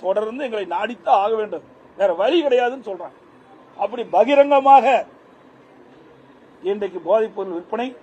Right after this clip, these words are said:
அமோகமா தமிழகத்தில் நடந்துகிட்டு இருக்கு. இந்த அரசாங்கம் ஒரு செயலற்ற அரசாங்கம் இருந்த காரணத்தினாலே, ஒரு புதம்-, ஒரு பொம்மை முதலமைச்சர் நாட்டை ஆள்கின்ற காரணத்தினாலே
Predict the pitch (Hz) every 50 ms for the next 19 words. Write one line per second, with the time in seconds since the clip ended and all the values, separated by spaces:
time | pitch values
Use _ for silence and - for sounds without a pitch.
0 | - - 139 156 165 175 208 220 226 196 208 220 226 214 214 196 180 185 196 190
1 | - - 165 165 160 165 175 160 151 151 147 127 127 120 - - - _ _ -
2 | _ _ - - _ - _ _ _ - _ - - - - - 123 127 131 147
3 | 180 220 220 - 240 226 220 226 233 247 262 - - _ - - - _ _ -
4 | _ _ - - - - 165 160 156 - - 202 226 262 285 277 262 - 285 269
5 | 240 233 240 233 - 254 240 233 233 214 214 214 208 180 196 196 190 185 - 190
6 | 180 180 175 160 127 - - - - - - _ _ - - - - - 185 180
7 | 160 170 196 240 262 262 262 262 226 - - - - 180 175 165 156 165 196 247
8 | 285 311 330 311 277 240 240 262 269 277 269 277 269 269 302 302 294 - - -
9 | - - - - - - - - - - - - - - 160 170 190 220 233 226
10 | 226 214 185 185 214 208 196 208 190 190 170 185 185 190 190 190 185 208 220 226